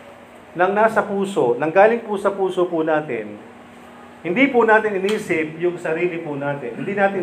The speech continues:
inisip, "Ay, mawawalan ako." Di po ba?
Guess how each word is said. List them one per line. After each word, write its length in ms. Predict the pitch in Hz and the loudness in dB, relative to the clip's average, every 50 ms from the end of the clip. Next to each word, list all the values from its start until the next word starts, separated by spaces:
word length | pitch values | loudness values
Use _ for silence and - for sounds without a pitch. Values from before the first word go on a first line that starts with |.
| 175 175 | -2 0
inisip, 560 | 175 185 185 175 - 160 143 127 - - - - - - - - - - - - - - - - - - - - - | 0 0 0 -2 -2 -2 -2 -2 -2 -6 -10 -16 -18 -20 -20 -20 -20 -20 -20 -20 -20 -20 -20 -20 -20 -20 -20 -8 -2
"Ay, 140 | 170 196 185 | -2 0 2
mawawalan 560 | 156 143 147 151 156 160 170 180 196 196 170 | 2 2 4 4 6 6 6 6 4 4 2
ako." 320 | 139 139 156 160 147 - - - - - - - - - - - - - - - - - - - - - - - - - - - - - - - - - - - - - - - - - - - - - - - - - - - - - - - - - - - | 0 2 2 0 0 0 -4 -10 -16 -20 -20 -20 -20 -20 -20 -20 -20 -20 -20 -20 -20 -20 -20 -20 -20 -20 -20 -20 -20 -20 -20 -20 -20 -20 -20 -20 -20 -20 -20 -20 -20 -20 -20 -20 -20 -20 -20 -20 -20 -20 -20 -20 -20 -20 -20 -20 -20 -20 -20 -20 -20 -20 -20 -16
Di 120 | 135 139 139 | -14 -10 -8
po 80 | 143 135 | -8 -2
ba? 280 | 123 131 139 151 160 | 0 0 0 0 -4